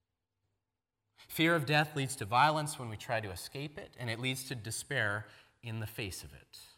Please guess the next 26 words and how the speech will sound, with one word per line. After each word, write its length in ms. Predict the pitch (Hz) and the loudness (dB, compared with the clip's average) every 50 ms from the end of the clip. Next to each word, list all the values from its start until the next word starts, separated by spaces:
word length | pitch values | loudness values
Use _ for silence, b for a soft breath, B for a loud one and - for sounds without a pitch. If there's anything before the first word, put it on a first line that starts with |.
| _ _ _ _ _ _ _ _ _ _ _ _ _ _ _ _ _ _ _ _ _ b b b b | _ _ _ _ _ _ _ _ _ _ _ _ _ _ _ _ _ _ _ _ _ b b b b
So 180 | - - 170 160 | -4 0 2 2
in 100 | 156 147 | 2 2
symbolic 640 | 151 - 151 135 117 143 156 196 233 214 - - | 2 0 0 2 8 10 10 10 10 6 2 -2
terms, 320 | - - 123 123 131 127 | -6 -4 -4 -4 -4 -6
it's 180 | 131 123 - - | -8 -10 -6 0
not 320 | 143 139 143 135 117 - | 2 2 2 2 0 -4
just 300 | - 127 123 120 - - B B B B B _ | -2 0 0 0 -2 -6 B B B B B _
Tabitha 680 | - - 127 127 131 135 127 123 - 127 120 113 110 104 | 2 6 6 6 6 4 0 -2 -2 -2 -2 -2 -2 -2
Dorcas 500 | 127 131 131 131 - 135 123 - - - | -2 -4 -4 -4 -4 -6 -6 -6 -8 -8
Gazelle 720 | - 113 104 98 135 151 139 110 92 104 143 160 - B B B B B | -6 -6 -2 2 6 8 8 8 8 6 4 0 -2 B B B B B
who's 240 | - 131 123 117 104 | -8 -6 -4 -4 -6
died. 580 | - 117 104 101 95 98 107 127 160 175 185 - - - _ _ _ _ _ _ _ _ _ _ _ _ | -4 -2 0 2 2 2 2 2 0 -4 -8 -14 -16 -20 _ _ _ _ _ _ _ _ _ _ _ _
The 60 | 143 | -8
power 300 | - - - 180 208 214 | -4 8 10 10 10 10
of 100 | 196 156 | 8 6
death 260 | 135 165 165 175 - - | 6 6 4 4 4 2
has 140 | 147 - | -4 -4
come 200 | - - 151 147 | -2 0 0 2
out 200 | 147 139 139 139 | 6 6 8 6
of 140 | 139 123 113 B B B B B B B B | 6 4 0 B B B B B B B B
nowhere, 680 | 107 127 156 190 220 233 180 123 101 90 90 101 117 110 - | 0 2 6 6 6 6 6 4 2 2 2 2 0 0 -2
and 100 | 127 131 | -2 -2
it's 160 | 135 131 - | -2 -2 0
invaded 680 | - 127 120 113 113 156 165 170 175 165 165 165 135 | -2 -2 -2 0 2 4 4 6 6 4 4 0 -2
this 200 | 120 139 143 - | -2 -4 -6 -6
home. 320 | - - 127 113 87 73 | -6 -4 -4 -4 -4 -6